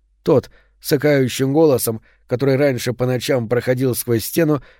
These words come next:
когда я только переехал сюда. Тогда он был зол, и он злится сейчас, глядя, как я пытаюсь убежать. От его икающих визгов звенит стекло,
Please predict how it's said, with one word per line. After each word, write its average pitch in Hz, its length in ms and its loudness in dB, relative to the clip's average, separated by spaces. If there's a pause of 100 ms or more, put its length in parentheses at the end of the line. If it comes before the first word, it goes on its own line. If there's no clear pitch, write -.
когда 127 340 2
я 120 60 4
только 127 360 -2
переехал 123 600 -4
сюда. - 300 -18 (720)
Тогда 147 320 0
он 131 220 0
был 135 180 2
зол, 113 440 -2 (400)
и - 80 -10
он 113 200 0
злится 131 480 0
сейчас, 123 560 -4
глядя, 120 400 0
как 123 220 -2
я 135 180 0
пытаюсь 113 560 -4
убежать. 101 600 -12 (580)
От 104 180 -6
его 151 300 6
икающих 147 600 4
визгов 147 460 4
звенит 143 380 2
стекло, 127 640 0